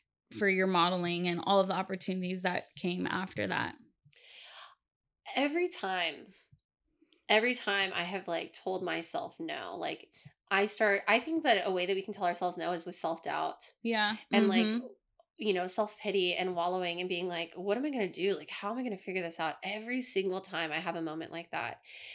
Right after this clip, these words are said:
Speaker 2: And maybe I'm delusional. Maybe I have relentless faith. I, I truly, you know, I'm very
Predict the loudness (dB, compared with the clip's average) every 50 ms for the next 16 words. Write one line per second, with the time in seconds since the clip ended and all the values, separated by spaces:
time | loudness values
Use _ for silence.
0 | -16 -14 -10 -4 -2 0 2 2 2 2 0 0 0 0 0 0 0 0 0 2
1 | 2 2 2 2 0 -2 -2 -2 -2 -2 -2 -2 -2 -2 0 2 2 2 2 2
2 | -2 -6 -4 -2 -2 0 0 0 -2 -2 -2 -2 -4 -4 -4 -2 -2 0 0 -2
3 | -4 -6 -10 -18 -14 -4 0 2 2 2 0 -4 -6 0 4 4 4 4 4 0
4 | -6 -2 0 2 4 6 8 8 6 6 4 2 2 2 0 0 -2 0 0 2
5 | 2 2 0 -2 -4 -4 -2 -2 0 2 2 0 0 -2